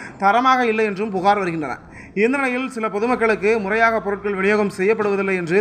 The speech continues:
தகவல் வெளியாகியுள்ளது. ரேஷன் அட்டைதாரர்களுக்கு வழங்க வேண்டிய பொருட்கள் கள்ளச்சந்தையில் விற்பனை செய்யப்படுவதாக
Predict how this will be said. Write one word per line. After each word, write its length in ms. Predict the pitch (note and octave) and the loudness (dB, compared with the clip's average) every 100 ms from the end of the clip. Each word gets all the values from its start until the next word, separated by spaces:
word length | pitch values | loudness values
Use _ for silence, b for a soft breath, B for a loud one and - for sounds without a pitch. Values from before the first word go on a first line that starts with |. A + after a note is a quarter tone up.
| G3 | 2
தகவல் 300 | F3+ G3 F#3 | 2 2 2
வெளியாகியுள்ளது. 560 | F3+ F3+ E3+ D#3 B2+ A#2+ - B B B | 2 2 0 -4 -8 -12 -20 B B B
ரேஷன் 260 | G#3+ C4 C4+ | -2 0 0
அட்டைதாரர்களுக்கு 600 | B3 B3 A#3+ A#3 A3+ G#3 | 0 2 2 0 -2 -2
வழங்க 220 | G3+ G#3+ A3+ | 2 4 4
வேண்டிய 240 | G#3 G3 G3+ A3+ | 4 2 2 0
பொருட்கள் 380 | F#3+ F#3 F3 G#3 G3 | -2 -2 0 0 0
கள்ளச்சந்தையில் 580 | F#3 A3 A3 G3+ G3+ | 0 0 -2 0 0
விற்பனை 280 | F#3 F#3 G#3 F3+ | -2 -2 -2 0
செய்யப்படுவதாக 600 | F3+ G3+ G3 F#3+ F3 | -2 -2 -4 0 2